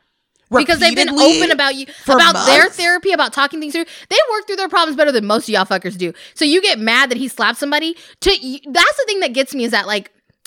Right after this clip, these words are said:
Speaker 1: the first thing I thought before it was even confirmed that he had asked this man not to talk about his wife once before is that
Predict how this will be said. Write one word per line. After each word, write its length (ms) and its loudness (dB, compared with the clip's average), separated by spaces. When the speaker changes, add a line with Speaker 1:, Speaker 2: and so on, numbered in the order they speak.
Speaker 1:
the 160 2
first 360 -2
thing 200 -4
I 140 0
thought 380 -2
before 280 -2
it 80 -4
was 120 -6
even 200 -4
confirmed 520 -4
that 80 -6
he 80 -8
had 120 -6
asked 240 -4
this 160 -10
man 220 -6
not 200 0
to 80 -12
talk 180 -4
about 160 -6
his 140 -8
wife 240 -6
once 220 -8
before 500 -16
is 200 -2
that 240 0